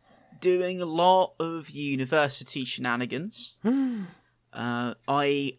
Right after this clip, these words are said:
Speaker 1: successfully pitched a freelance piece that then retroactively got turned down.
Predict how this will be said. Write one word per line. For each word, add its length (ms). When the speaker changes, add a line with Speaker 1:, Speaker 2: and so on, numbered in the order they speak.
Speaker 1:
successfully 680
pitched 340
a 40
freelance 460
piece 440
that 240
then 460
retroactively 920
got 220
turned 260
down. 280